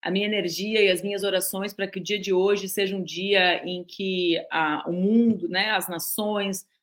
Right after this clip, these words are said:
a mediação do conflito avance e não o conflito avance. É muito triste passar o dia recebendo notícias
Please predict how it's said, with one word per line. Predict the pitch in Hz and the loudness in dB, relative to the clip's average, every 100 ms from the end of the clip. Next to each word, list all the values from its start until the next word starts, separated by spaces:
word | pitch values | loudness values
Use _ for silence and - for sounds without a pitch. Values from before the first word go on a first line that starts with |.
| - | -4
a | |
mediação | 180 185 196 190 - 208 208 | 0 2 2 2 0 0 0
do | 202 | -2
conflito | 196 185 - 175 196 196 196 - | -6 -8 -8 -4 -2 -2 -4 -2
avance | - 165 160 185 214 226 - 226 | 0 0 2 2 2 -2 -8 -8
e | 175 | -4
não | 185 202 | -2 -2
o | |
conflito | 214 214 190 - 202 202 | -4 -6 -6 -4 -4 -4
avance. | 190 160 151 151 | -4 -2 -4 -2
É | 180 | -2
muito | 214 226 | -4 -6
triste | - 214 - - | 0 0 0 -2
passar | 185 - 185 | -4 0 0
o | 180 | 0
dia | 175 196 196 | 0 0 0
recebendo | 185 175 175 175 180 | -2 -4 0 0 0
notícias | 175 170 - 185 190 | -4 -4 -2 2 0